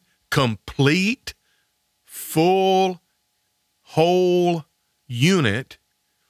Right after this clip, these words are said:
and I get dressed out of,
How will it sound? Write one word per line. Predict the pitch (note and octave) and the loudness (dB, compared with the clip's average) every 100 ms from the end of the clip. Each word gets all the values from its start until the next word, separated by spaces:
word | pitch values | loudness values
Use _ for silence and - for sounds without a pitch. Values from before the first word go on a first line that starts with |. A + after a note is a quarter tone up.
| _ _ _ _ _ - | _ _ _ _ _ -4
and | B2 B2 B2 | -2 -2 -2
I | B2+ B2+ B2 A2+ - A2+ | -2 0 0 -4 -10 -4
get | B2 C#3+ - | -2 -2 -4
dressed | A#2+ B2 D3 F#3+ C3 A#2+ - - | -6 -2 0 2 0 -2 -6 -6
out | C3+ D3 D3 - - | -4 -2 -4 -10 -6
of, | F#3+ G3+ E3+ G2+ G2 B2+ C3 | -2 0 2 0 -2 -4 -4